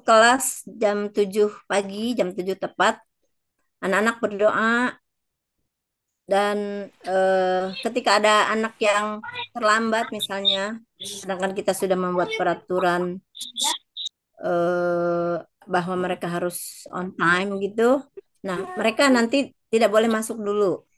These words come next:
Kalau misalnya nih teman-temannya yang on time tadi sudah selesai berdoa dan masuk, ada, ada anak yang terlambat, dia pun harus berdoa dulu, baru boleh masuk seperti itu. Dan, eh,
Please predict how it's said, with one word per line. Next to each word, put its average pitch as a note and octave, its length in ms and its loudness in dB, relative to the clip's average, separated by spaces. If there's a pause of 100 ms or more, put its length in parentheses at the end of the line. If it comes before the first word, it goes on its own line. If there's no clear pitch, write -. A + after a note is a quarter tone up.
(600)
Kalau F#3 160 0
misalnya A3+ 300 0
nih A3+ 140 -2
teman-temannya F#3+ 640 -2 (100)
yang F#3 120 -2 (600)
on F#3+ 180 -4
time F#3 220 0
tadi F#3 140 2 (160)
sudah F3 240 2 (100)
selesai F3 340 -4
berdoa F3 400 -2
dan F3+ 160 0
masuk, A#3+ 360 0 (880)
ada, G3 140 2 (160)
ada F#3 200 0
anak G3 200 -4
yang F#3+ 180 -4
terlambat, G3 360 0 (240)
dia F#3+ 160 -2
pun G#3 100 -4 (120)
harus F3 180 -6 (160)
berdoa - 280 -20 (140)
dulu, E3+ 260 -2 (260)
baru D#3+ 240 -8
boleh - 240 -8
masuk - 300 -18
seperti - 240 -20 (100)
itu. - 120 -20 (1120)
Dan, F#3 460 2 (200)
eh, F3 760 0